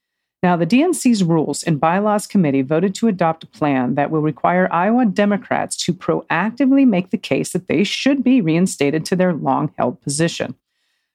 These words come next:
Iowa, New Hampshire, Nevada, and South Carolina, they currently have waivers from the national party to hold their nominating contests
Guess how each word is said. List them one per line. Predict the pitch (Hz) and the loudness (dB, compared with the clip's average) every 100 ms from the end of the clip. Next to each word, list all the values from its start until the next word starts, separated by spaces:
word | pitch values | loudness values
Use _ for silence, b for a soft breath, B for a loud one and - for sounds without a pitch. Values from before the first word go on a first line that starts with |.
| _ | _
Iowa, | 156 196 214 214 | 2 2 2 2
New | 170 | 0
Hampshire, | 151 175 180 - 185 | 2 0 0 0 0
Nevada, | 170 127 151 165 | 2 2 0 0
and | 175 - | 0 -2
South | 151 147 143 | -2 -2 -4
Carolina, | - 180 175 190 170 | -2 -2 2 0 0
they | - | -2
currently | - 240 285 | -2 0 0
have | 247 208 | 0 0
waivers | 165 156 170 160 135 - | 0 2 2 0 -2 -4
from | 165 | 0
the | 160 | 2
national | 151 151 - 175 | 2 0 -2 -4
party | - 160 156 143 | 0 -2 -2 -4
to | 151 | -6
hold | - 160 | -2 0
their | 165 185 | 2 2
nominating | 170 160 160 156 151 151 | 2 2 2 2 0 -2
contests | - 226 233 170 160 - | 0 0 2 2 0 -4